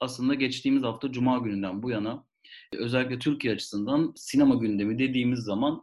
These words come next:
akla tek bir film ismi geliyor. O da Azizler. Özellikle yurt dışında hem, e, Christmas dönemi olması hem de sinema salonlarıyla ilgili aslında tüm dünyadaki akıbetin belli olmaması gibi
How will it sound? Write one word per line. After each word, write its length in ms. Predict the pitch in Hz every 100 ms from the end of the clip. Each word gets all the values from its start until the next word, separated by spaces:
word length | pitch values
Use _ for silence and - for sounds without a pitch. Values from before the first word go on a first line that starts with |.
| -
akla 300 | 123 123 135
tek 240 | 135 127
bir 260 | 107 98 -
film 220 | 113 101
ismi 240 | 95 - 90
geliyor. 340 | 90 113 180 - _ _ -
O 60 |
da 80 | 156
Azizler. 680 | 170 147 117 98 131 - _ - - -
Özellikle 640 | 120 123 135 139 147 156
yurt 280 | 151 151 151
dışında 420 | 143 147 147 147
hem, 320 | 143 151 -
e, 180 | 123 120
Christmas 680 | - 135 135 127 120 - 110
dönemi 300 | 107 104 98
olması 720 | 95 95 90 90 - 139 147 - - -
hem 320 | 135 135 131
de 320 | 135 135 131
sinema 380 | 120 - 131 135
salonlarıyla 580 | 131 131 127 127 127 127
ilgili 240 | 120 117
aslında 300 | 117 117 120
tüm 220 | 117 127 120
dünyadaki 540 | 117 113 107 110 -
akıbetin 520 | 107 107 110 107 113
belli 220 | 107 107
olmaması 580 | 110 107 104 95 - 127
gibi 360 | 127 98 104